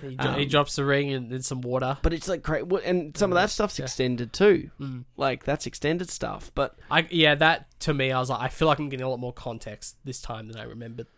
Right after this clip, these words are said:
Speaker 1: my first viewing.
Speaker 2: But if you watch the theatrical, you still get all the pieces,
Speaker 1: Mm.
Speaker 2: um, because of that Galadriel exposition dialogue. But it's not. It just feels kind of like it's
Speaker 1: Almost
Speaker 2: quick
Speaker 1: feels
Speaker 2: enough.
Speaker 1: documentarian in a
Speaker 2: Yeah.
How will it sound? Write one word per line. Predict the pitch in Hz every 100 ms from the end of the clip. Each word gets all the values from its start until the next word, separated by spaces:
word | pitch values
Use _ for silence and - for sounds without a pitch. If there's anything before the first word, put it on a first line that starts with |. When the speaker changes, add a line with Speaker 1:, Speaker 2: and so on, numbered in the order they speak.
| -
Speaker 1:
my | 123
first | - 107 -
viewing. | 135 131 131 135 -
Speaker 2:
But | - 165 - _ _ _ _
if | 180
you | 160 175
watch | 214
the | 185
theatrical, | 160 143 165 - - 131
you | 117 127
still | - 170 139 - 143
get | 156 135
all | 123
the | 131
pieces, | 143 160 196 - 53 60 - - 151
Speaker 1:
Mm. |
Speaker 2:
um, | 131 131 127 123 120 -
because | 131 - 135
of | 123
that | 120 -
Galadriel | 123 127 120 123 120 -
exposition | 156 - 123 131 156 139
dialogue. | 123 120 120 120 -
But | 156 - _ _
it's | 160 - -
not. | 202 202 - _ _ _ _ -
It | 160
just | 170 -
feels | - 151 151 156 143
kind | - 143 135 131
of | 120
like | 127 123 123 - - _ _ _ _ _ _ _ _ _ _ _ _
it's | 180 - - - - _ -
Speaker 1:
Almost | 202 196
Speaker 2:
quick | 156
Speaker 1:
feels | 139
Speaker 2:
enough. | -
Speaker 1:
documentarian | - 156 127 - - 127 127 117
in | 156
a | 151
Speaker 2:
Yeah. | 143